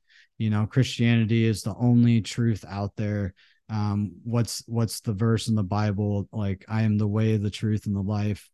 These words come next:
or whatever, uh, Jesus is quoted as saying. And a lot of people, I think, take that out of context or, like, grip onto that so, uh, close to their heart that they can't see anything outside of that, or they can't, um, take in wisdom from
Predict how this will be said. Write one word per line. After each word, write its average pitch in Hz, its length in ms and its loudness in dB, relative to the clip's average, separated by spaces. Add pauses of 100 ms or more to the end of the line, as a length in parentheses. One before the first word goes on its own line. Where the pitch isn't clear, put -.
(180)
or 104 140 -6
whatever, 104 520 -2 (300)
uh, 104 140 -6
Jesus 110 480 -2
is 107 120 -8
quoted 107 360 0
as 101 160 -2
saying. 104 440 0 (360)
And 123 80 4
a 127 40 6
lot 135 200 8
of 131 60 6
people, 131 340 4
I 117 100 4
think, 113 260 0
take 117 220 0
that 110 160 2
out 110 140 2
of 107 80 -2
context 113 680 0
or, 104 100 -2
like, 98 260 -2 (420)
grip 139 240 4
onto 127 360 4
that 113 260 0
so, 123 580 2 (460)
uh, 107 300 -4 (100)
close 139 320 2
to 123 60 0
their 110 160 4
heart 117 340 4
that 107 120 -2
they 113 120 4
can't 117 400 2
see 113 500 4
anything 110 440 0
outside 104 420 -2
of 110 140 0
that, 123 340 4
or 110 100 -4
they 104 160 0
can't, 107 360 -2 (400)
um, 101 260 -6
take 127 300 -2
in 113 440 2
wisdom 113 560 0
from 104 420 -2